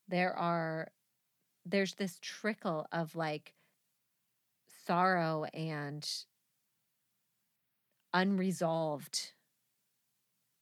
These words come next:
trauma that follows these cases. So that is the story of Jordan Boone. We're gonna head over to Bunker Talk, where we're gonna talk about this a little more. But before we go, we have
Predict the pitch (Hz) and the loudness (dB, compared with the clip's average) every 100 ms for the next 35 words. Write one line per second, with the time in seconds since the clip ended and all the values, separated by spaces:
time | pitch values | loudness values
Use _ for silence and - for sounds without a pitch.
0 | _ - - 175 165 170 151 - 175 _ | _ -10 -4 -2 -2 -4 -4 -8 -16 _
1 | _ _ _ 175 180 - - 160 156 135 | _ _ _ -4 -4 -2 -2 -2 -2 -6
2 | - 147 143 - - - - - - - | -8 -12 -10 -10 -10 -12 -16 -16 -18 -20
3 | _ _ _ _ _ _ _ - - 220 | _ _ _ _ _ _ _ -14 -2 4
4 | 214 208 208 196 - - _ _ _ _ | 6 6 6 0 -4 -12 _ _ _ _
5 | _ 202 240 277 247 262 - 247 - 220 | _ 4 4 4 2 0 -2 -8 -2 2
6 | 202 202 202 - 175 165 156 - 170 180 | 4 4 2 2 2 2 2 -2 0 2
7 | 180 175 170 165 170 175 175 170 170 180 | 2 2 0 0 0 0 -2 -4 -2 -2
8 | 180 185 175 165 190 196 196 - 196 185 | 0 -2 -2 -4 -4 -6 -8 -6 -2 -2
9 | - 175 165 160 160 156 160 160 165 160 | -2 -4 -2 -2 -4 -4 -6 -6 -6 -8
10 | 165 156 - 160 151 151 147 156 196 233 | -4 -4 -4 -10 -8 -8 -6 -2 0 0
11 | 220 226 - - _ _ _ - 185 185 | 0 0 -4 -16 _ _ _ -2 -2 0
12 | 208 - 226 285 302 220 180 165 175 190 | -4 0 4 4 2 0 2 2 0 0
13 | 170 - 160 160 160 165 | -4 -2 -2 0 -2 -4